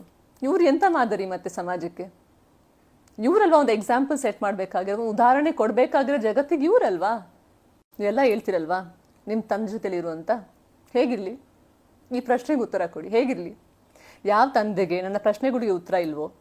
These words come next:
ನಾನು ರೀಚ್ ಮಾಡಕ್ಕಾಗಲ್ವೋ, ಅವ್ರ ಮನೆಗೆ ಹೋದರೆ ಅವ್ರು ಪೊಲೀಸ್ ಕರೀತಾರೆ, ಅವರ ಪ್ರಶ್ನೆಗಳು ಕೇಳಿದ್ರೆ ನಂಗೆ ರಪ್ಪ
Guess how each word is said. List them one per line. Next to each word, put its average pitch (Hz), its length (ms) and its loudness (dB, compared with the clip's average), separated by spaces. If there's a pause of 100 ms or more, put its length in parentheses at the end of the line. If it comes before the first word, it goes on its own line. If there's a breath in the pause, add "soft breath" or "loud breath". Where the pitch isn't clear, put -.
(540)
ನಾನು 247 140 4
ರೀಚ್ 233 320 0
ಮಾಡಕ್ಕಾಗಲ್ವೋ, 170 640 0
ಅವ್ರ 202 200 4
ಮನೆಗೆ 233 300 0
ಹೋದರೆ 220 600 0
ಅವ್ರು 220 160 4
ಪೊಲೀಸ್ 240 340 2
ಕರೀತಾರೆ, 180 400 -2 (2500)
ಅವರ 233 160 6
ಪ್ರಶ್ನೆಗಳು 285 540 0
ಕೇಳಿದ್ರೆ 254 260 2
ನಂಗೆ 247 120 2
ರಪ್ಪ - 160 4